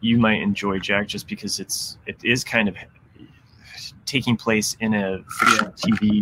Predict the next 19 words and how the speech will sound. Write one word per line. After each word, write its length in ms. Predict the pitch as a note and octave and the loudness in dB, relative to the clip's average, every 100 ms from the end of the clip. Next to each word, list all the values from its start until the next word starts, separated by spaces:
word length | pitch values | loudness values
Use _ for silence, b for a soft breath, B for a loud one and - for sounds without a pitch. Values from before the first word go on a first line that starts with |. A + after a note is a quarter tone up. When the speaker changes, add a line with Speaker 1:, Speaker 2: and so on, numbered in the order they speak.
| G2 | 2
Speaker 1:
universe. 640 | G2 A2 A2+ F2 G2 - - - - | 2 2 2 -2 -6 -8 -10 -20 -18
Speaker 2:
Yeah, 240 | - - - | -8 -6 -4
like, 160 | C3+ | -2
the 100 | C#3 | 2
first 280 | C3+ A3+ - | 8 8 8
episode 320 | E3+ D3 C3+ | 6 6 4
to 40 | B2+ | 6
me 180 | C3 C3 | 2 2
was, 220 | A#2 G#2+ | 0 -2
I, 200 | - - - | -4 -6 -2
I 120 | C#3 | 2
had 120 | C#3 D3 | 4 4
to 60 | |
pause 300 | - B2+ A#2+ | 6 6 6
it 80 | B2 | 6
a 40 | |
bunch 280 | A#2+ B2+ A#2+ | 2 0 0
just 200 | C3+ - | -6 -4
'cause 240 | B2+ A#2 | 0 0